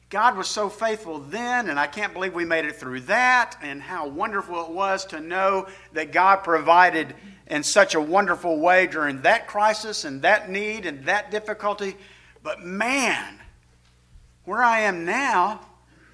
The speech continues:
how are we gonna make it? How are we gonna make it? And Spurgeon says it's, that's, that's foolish to think that God can provide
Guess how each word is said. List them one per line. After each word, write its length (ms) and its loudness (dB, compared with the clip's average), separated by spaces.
how 220 -4
are 40 -8
we 80 -4
gonna 200 0
make 280 -6
it? 120 -14
How 220 -12
are 20 -12
we 80 -8
gonna 180 -12
make 300 -16
it? 1800 -20
And 120 -12
Spurgeon 500 -4
says 480 -8
it's, 240 -12
that's, 320 -16
that's 220 -12
foolish 880 -8
to 120 -8
think 260 -8
that 220 -10
God 380 0
can 140 -8
provide 720 0